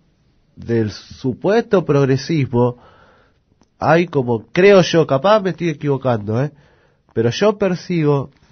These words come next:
que cuesta realmente creer que un villero puede ser creativo. Cuesta darle ese lugar. Cuesta, es como, lo ayudo, lo asisto, digo que son víctimas de un montón de injusticia,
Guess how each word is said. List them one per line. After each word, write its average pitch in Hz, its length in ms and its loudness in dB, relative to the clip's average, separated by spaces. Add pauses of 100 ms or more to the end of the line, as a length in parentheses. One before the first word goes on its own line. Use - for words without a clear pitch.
(600)
que 156 240 -2
cuesta 240 720 2
realmente 175 840 0
creer 165 420 0
que 156 80 -8
un 151 120 -4
villero 135 460 -2
puede 117 200 -6
ser 110 200 -12
creativo. 101 600 -10 (580)
Cuesta 190 500 4
darle 110 320 -2
ese 107 200 -12
lugar. 101 380 -6 (1080)
Cuesta, 170 600 4 (280)
es 156 160 0
como, 143 300 0
lo 135 160 2
ayudo, 208 680 2 (300)
lo 123 140 -6
asisto, 160 720 -2 (400)
digo 202 320 2
que 139 260 2
son 143 220 -2
víctimas 135 360 -2
de 127 40 0
un 123 60 0
montón 123 260 -2
de 120 60 -4
injusticia, 120 680 -8